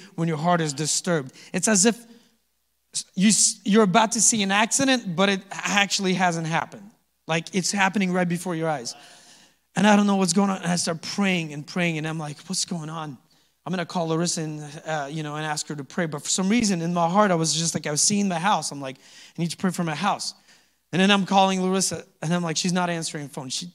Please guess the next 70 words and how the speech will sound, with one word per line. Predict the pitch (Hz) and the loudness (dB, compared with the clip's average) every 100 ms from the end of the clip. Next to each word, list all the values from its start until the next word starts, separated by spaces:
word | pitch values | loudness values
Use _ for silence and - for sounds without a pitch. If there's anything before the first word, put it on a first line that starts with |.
| - | -10
she | - | -6
always | 208 214 175 | -2 0 0
answers | 165 160 147 | -2 -4 -8
the | 147 | -10
phone. | 139 147 | -8 -8
That's | 143 180 | -6 -4
when | 170 | -4
I | |
get | 165 165 | -2 -2
off | 160 | -2
work. | 196 170 - - - _ _ _ _ _ _ - | -2 -4 -6 -18 -20 _ _ _ _ _ _ 2
And | 196 196 175 - - _ _ _ _ _ _ | 6 6 4 -2 -14 _ _ _ _ _ _
my | 165 180 | 4 4
heart | - 190 | 4 2
is | 147 | 0
like, | 165 147 | -6 -4
"Man, | 160 | -4
I'm, | 147 190 | -2 -2
I | 160 175 | -2 -2
gotta | 165 | -2
go | 143 127 | -4 -8
home. | 143 175 151 113 - | -6 -6 -6 -10 -12
I | 143 | -6
gotta | 165 156 | -4 -4
check | - 156 | -4 -6
it | 151 | 0
out." | 175 160 - | 0 0 -4
And | 151 | -6
I'm, | 190 208 | -6 -4
as | 175 202 | -4 -2
I'm | 185 | -2
driving, | 139 185 185 175 156 | -2 2 2 0 -6
I, | 156 170 - | -8 -8 -4
I | |
don't | 180 202 | -2 0
know | 214 | 0
what | 226 208 | 0 -2
to | 175 | -4
pray. | - 208 190 147 - - - | -8 -6 -4 -4 -10 -20 -10
My | 143 | -4
heart | 190 190 | -2 -2
is | 170 | -2
just | 156 135 | -4 -4
groaning. | 139 180 190 165 151 | -4 -2 -2 -2 -6
My | 135 | -4
spirit | - - 175 | -2 -2 -4
is | 165 | -6
groaning. | 143 170 165 143 | -4 -2 -2 -4
I | |
started | 143 170 165 | -4 -4 -2
interceding, | 160 151 - 151 | -2 -2 -2 -4
and | 131 | -6
I'm | 151 | -6
just | 151 - | -8 -10
praying | - 143 139 | -10 -10 -8
in | 123 | -10
tongues. | 143 131 110 - _ _ _ - | -12 -14 -14 -16 _ _ _ -10
Like, | 143 | -6
I | 160 | -2
don't | 180 | 0
even | 175 170 | 2 2
know | |
what | 156 | 0
to | 143 | -2
pray | - 170 | -6 -6
for. | 170 117 | -6 -10
I'm | 123 | -10
just | - | -10
like, | - 110 | -10 -14
"Shilala." | - - 170 151 156 165 | -12 -12 -12 -14 -16 -18